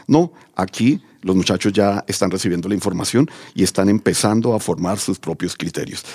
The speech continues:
Esta es la nueva Colombia y no tiene que extrañarnos que estos movimientos se estén dando en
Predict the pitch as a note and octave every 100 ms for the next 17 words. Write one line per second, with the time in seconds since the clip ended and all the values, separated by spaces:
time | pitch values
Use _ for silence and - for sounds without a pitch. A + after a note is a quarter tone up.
0 | - - F#2 - G2 G#2+ A#2 - F2+ F#2+
1 | G2 - B2+ B2 A2+ C3+ - - C#3+ F3
2 | G3+ - - F3 F#3 F3 - B2 D3+ G3
3 | F#3 A#2 - - - C3+ B2 E3 D#3 C3
4 | B2+ C3 D#3 D#3 - - - A#2 C#3 C#3
5 | D3 C3 C3+ D#3 - - - E2+